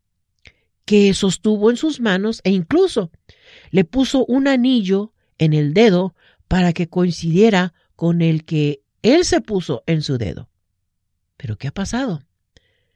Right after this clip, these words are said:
La tragedia ha golpeado este supuesto matrimonio, entre comillas. Y ya no puede hablar con su supuesta esposa. ¿Por qué? Porque su software ha caducado.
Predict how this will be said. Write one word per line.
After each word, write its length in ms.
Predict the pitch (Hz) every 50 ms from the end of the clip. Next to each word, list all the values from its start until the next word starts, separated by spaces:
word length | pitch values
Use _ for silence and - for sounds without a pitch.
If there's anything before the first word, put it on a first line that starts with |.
| _ _ _ _ _ _
La 140 | - - -
tragedia 640 | - - 147 - - - 214 277 262 247 226 - -
ha 120 | - 185 196
golpeado 840 | 185 196 202 208 185 - - 185 180 170 165 160 185 226 285 - _ _ _ _ _ _ _ _ -
este 280 | 170 175 - - 185
supuesto 800 | 165 - - 165 - - - 208 226 - - - - 240 247 233 _ - _ _ -
matrimonio, 1000 | 165 170 185 190 190 180 - 190 190 208 190 196 220 285 294 294 233 185 - -
entre 280 | - 165 160 - 156 156
comillas. 640 | - 143 120 98 76 - 73 - - - _ _ _ _ _ _ _ _ _ _ _ _ _ _ _ - - - - - -
Y 100 | 226 226
ya 140 | 196 247 254
no 140 | 277 285 233
puede 320 | - 262 285 285 294 269 -
hablar 400 | 220 233 220 220 233 254 269 254
con 180 | - 269 262 240
su 140 | - 269
supuesta 640 | 226 - 262 240 - - 233 254 269 - - 262 240
esposa. 580 | - 240 240 - - - 320 330 - - 226
¿Por 180 | 185 - 180 180
qué? 240 | - 262 370 403 392 _ - - - - - - - _
Porque 380 | - 240 254 240 - 240 254 240
su 220 | - - 247 226
software 720 | 185 - - 269 359 359 - - 285 240 220 226 240 _ _ _ _ _ _ _ _ _ _ -
ha 140 | - 240
caducado. 720 | 240 - 277 277 269 226 - 269 294 339 370 349 220 -